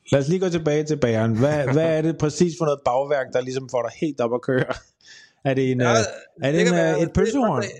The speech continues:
Speaker 2: jamen,
Speaker 1: Det er jo
Speaker 2: Anders,
Speaker 1: spændende, hvis det
Speaker 2: jeg
Speaker 1: er
Speaker 2: har
Speaker 1: det.
Speaker 2: Ja. Jeg har antennerne ude, og du ved, jeg, øh, åbner altid mine sanser fuldt, øh, ud. Det er sluserne, de kører.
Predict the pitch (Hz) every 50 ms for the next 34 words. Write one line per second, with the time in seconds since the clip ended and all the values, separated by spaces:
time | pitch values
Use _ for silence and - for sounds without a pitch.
0 | - - - - 170 185 208 214 196 208 165 156 165 185 202 190 185 156 165 151
1 | 147 147 156 170 165 156 - _ _ _ _ _ _ _ _ _ _ 170 170 -
2 | - - - - - - _ _ _ _ - _ _ _ _ _ - _ _ _
3 | _ _ _ - - - _ - 143 165 180 180 170 165 - 165 170 185 185 180
4 | 160 160 165 185 202 214 196 - - 160 156 156 151 156 160 151 156 156 156 156
5 | 151 143 - - - 156 147 147 147 147 160 165 180 175 - 175 160 - 165 -
6 | 180 170 156 151 147 139 - 156 151 160 156 - 175 165 165 - 147 - - -
7 | 196 180 - - _ _ - 160 156 147 147 143 147 165 180 180 165 156 139 -
8 | 151 151 151 147 - - - 180 185 196 - 190 180 180 180 175 156 - _ _
9 | - 127 - 170 175 180 190